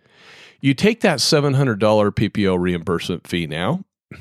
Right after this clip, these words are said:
on that insured patient, you subtract one thirty for that slightly better crown, and you have roughly a five hundred seventy dollar gross net. And this doc makes up about,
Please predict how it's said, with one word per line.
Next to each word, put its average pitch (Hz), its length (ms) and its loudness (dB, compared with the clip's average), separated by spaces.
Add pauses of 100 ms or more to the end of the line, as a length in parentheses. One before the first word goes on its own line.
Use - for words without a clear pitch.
(720)
on 117 140 2
that 95 140 2
insured 95 340 -2
patient, 101 460 0
you 107 80 -4
subtract 98 480 -2
one 95 180 -2
thirty 92 380 -2
for 92 200 -6
that 87 260 -2
slightly 90 580 -2
better 82 280 -6
crown, 95 340 -8 (580)
and 113 100 0
you 123 80 4
have 113 160 2
roughly 110 380 2
a 87 60 0
five 101 260 0
hundred 101 220 0
seventy 95 240 0
dollar 85 260 -2
gross 123 340 -2
net. 76 180 -6
And 113 120 -2
this 143 160 2
doc 120 500 0
makes 98 320 -4
up 101 220 -2 (100)
about, 95 680 -4